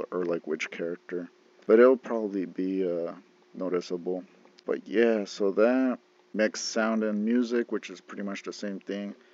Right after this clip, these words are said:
and Fiend, the end. So that'd be pretty much the steps, uh, what's gonna me-, lead me to finishing the two-hour film, probably two hours,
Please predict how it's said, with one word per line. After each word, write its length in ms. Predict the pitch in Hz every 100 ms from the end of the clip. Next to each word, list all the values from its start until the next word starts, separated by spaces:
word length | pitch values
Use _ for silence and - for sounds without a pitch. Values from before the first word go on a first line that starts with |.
| - _ -
and 140 | 101
Fiend, 960 | - - _ _ - 139 151 90 76 95 - - - _ _ _
the 260 | 107 107 107
end. 280 | 117 90 - -
So 220 | - - -
that'd 200 | 95 95
be 280 | 107 98 78 -
pretty 160 | 104
much 180 | 101 -
the 80 | 90
steps, 520 | - 90 92 - - _ _ - - -
uh, 180 | 92 87
what's 540 | 90 92 - - - - _ _
gonna 180 | 98 87
me-, 200 | 95 90 -
lead 200 | 95 92
me 140 | 95
to 300 | 87 101 87
finishing 580 | 85 95 92 - 98 85
the 300 | 90 85 73 - _
two-hour 580 | - 113 - 85 95 95
film, 460 | - 92 92 101 - - - - -
probably 280 | 123 127
two 240 | 120 123 117
hours, 400 | 117 120 117